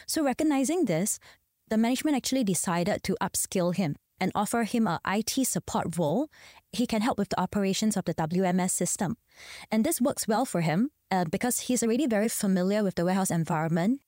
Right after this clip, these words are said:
and warehouse colleagues. And he is, uh, happy to take up this role, and the transition was rather smooth for him. I just spoke with him, uh, a few weeks back,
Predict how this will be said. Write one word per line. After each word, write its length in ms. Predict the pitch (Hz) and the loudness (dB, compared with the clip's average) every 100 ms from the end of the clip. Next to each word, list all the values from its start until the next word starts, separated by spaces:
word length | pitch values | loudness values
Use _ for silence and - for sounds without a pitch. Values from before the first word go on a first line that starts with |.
| - | -4
and 140 | 180 | 0
warehouse 300 | 190 190 185 | 2 2 0
colleagues. 600 | - 202 180 180 - - - - - - - | -2 -2 0 -2 -4 -8 -8 -16 -20 -12 -2
And 320 | 185 180 185 | 0 2 0
he 260 | - 214 196 | 0 -2 0
is, 400 | - - - - - - | -2 -2 -4 -8 -8 -2
uh, 140 | 180 | 0
happy 340 | 175 233 294 294 | 0 0 0 0
to 120 | 196 | -2
take 180 | 196 185 | -2 -4
up 120 | - | -2
this 260 | 180 - | -2 0
role, 240 | 175 170 170 | 0 0 0
and 140 | 185 | 0
the 60 | 180 | 0
transition 560 | - 180 180 180 240 226 | 0 0 0 0 2 2
was 200 | 170 180 | 0 0
rather 280 | 170 170 | 0 0
smooth 300 | 175 202 185 | 0 0 0
for 160 | - 160 | 0 0
him. 180 | 180 - _ _ - - - 196 | 0 -2 _ _ -20 -18 -8 -4
I 60 | |
just 160 | 262 - | -2 -2
spoke 240 | - - | -2 -2
with 160 | 208 - | -2 0
him, 220 | 254 254 | 2 2
uh, 260 | 190 180 175 | 2 0 0
a 80 | 175 | -2
few 280 | - 214 196 | 0 0 0
weeks 200 | - - | -2 -4
back, 400 | 170 226 - | -2 -4 -6